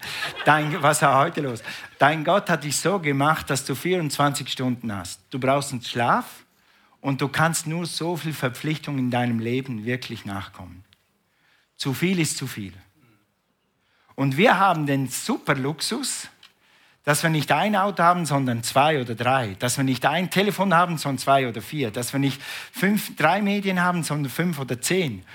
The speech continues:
Und die können uns Tag und Nacht beschäftigen und, und Verpflichtungen ohne Ende. Und weißt du was?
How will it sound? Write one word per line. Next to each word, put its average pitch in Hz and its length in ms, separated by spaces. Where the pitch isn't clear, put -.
Und 156 140
die 170 60
können 190 220
uns 165 200
Tag 156 280
und 202 80
Nacht 196 260
beschäftigen 196 580
und, 185 100
und 170 140
Verpflichtungen 202 720
ohne 175 240
Ende. 127 340
Und 127 100
weißt 185 280
du 190 40
was? 190 300